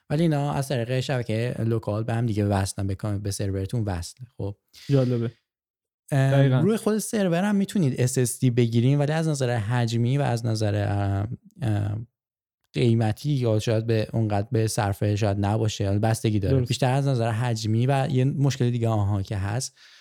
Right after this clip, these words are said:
Speaker 2: مهم.
Speaker 1: ام، در واقع این ب-، قسمت بکاپ گرفتن دیگه با خودتون، خودتون باید سازوکاری پیاده کنید که این بکاپ بتونید
Speaker 2: بکاپ رو بگیرید.
Speaker 1: بگیرید. آره،
Speaker 2: ولی
Speaker 1: مثل
Speaker 2: با اون
Speaker 1: پرسیستنت
Speaker 2: روش
Speaker 1: دیسک هست.
Speaker 2: بکاپ خودکار بود، یعنی بکاپ رو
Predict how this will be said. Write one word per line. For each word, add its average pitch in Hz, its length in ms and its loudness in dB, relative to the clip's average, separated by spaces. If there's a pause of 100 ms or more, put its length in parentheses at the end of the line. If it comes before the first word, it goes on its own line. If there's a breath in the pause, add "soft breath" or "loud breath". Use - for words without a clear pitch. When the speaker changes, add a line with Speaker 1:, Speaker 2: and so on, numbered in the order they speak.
Speaker 2:
مهم. 131 180 2
Speaker 1:
ام، 95 420 0 (920)
در 120 160 4
واقع 113 320 2
این 127 180 2 (240)
ب-، 135 40 2
قسمت 127 440 2
بکاپ 131 440 0
گرفتن 123 440 2
دیگه 123 140 0
با 120 120 2
خودتون، 110 380 2
خودتون 107 360 0
باید 98 160 0
سازوکاری 104 480 -4
پیاده 101 340 -2
کنید 101 260 -2
که 104 80 -4
این 98 180 -2
بکاپ 98 380 -4 (120)
بتونید 139 220 4
Speaker 2:
بکاپ 131 220 2
رو 123 60 2
بگیرید. 120 80 -2
Speaker 1:
بگیرید. 98 300 -4 (280)
آره، 110 120 0
Speaker 2:
ولی 160 220 4
Speaker 1:
مثل 175 160 2
Speaker 2:
با 165 60 2
اون 147 80 -2
Speaker 1:
پرسیستنت 160 400 2
Speaker 2:
روش 160 180 0
Speaker 1:
دیسک - 140 -8
هست. 135 180 0
Speaker 2:
بکاپ 151 360 0
خودکار 139 480 0
بود، 123 140 -2
یعنی 110 160 -2
بکاپ 117 340 -2
رو 120 180 -4